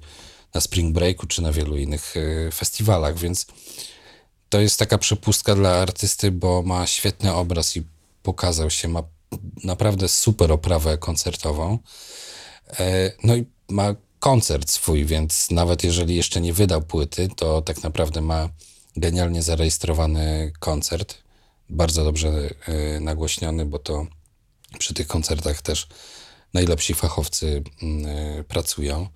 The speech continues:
To jest kolejny element, y, tej audycji. Poza tym jest lista przebojów. W audycji będzie głośno.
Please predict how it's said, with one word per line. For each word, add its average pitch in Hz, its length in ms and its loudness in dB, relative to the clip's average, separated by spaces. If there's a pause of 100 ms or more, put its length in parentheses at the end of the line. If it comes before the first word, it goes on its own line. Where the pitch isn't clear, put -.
(320)
To - 100 -4
jest - 120 -2
kolejny 98 520 4
element, 85 640 -2
y, 80 160 0
tej 87 260 -2
audycji. 92 600 -2 (160)
Poza 87 240 -2
tym 95 180 -4
jest 92 280 -4
lista 101 280 2
przebojów. 71 540 0
W - 100 -10
audycji 80 400 -4
będzie 76 240 -2
głośno. 78 460 -4